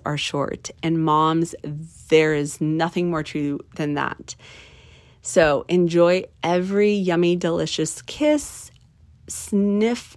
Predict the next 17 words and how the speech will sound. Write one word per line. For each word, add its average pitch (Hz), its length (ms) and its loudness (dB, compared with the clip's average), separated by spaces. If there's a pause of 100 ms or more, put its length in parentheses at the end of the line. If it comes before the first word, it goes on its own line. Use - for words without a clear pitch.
every 208 340 -2
little 214 360 -2 (160)
sweet, - 600 -6
precious - 440 -4
baby 202 400 -4
smell 254 640 0
that 226 160 -4
you 190 180 -4
can. 226 800 0
Just - 420 -6 (400)
imprint 208 680 0
those 240 300 0
moments. 170 400 -2
Enjoy 170 460 -2 (200)
every 214 580 0
delicious 180 680 -2
moment 156 560 -6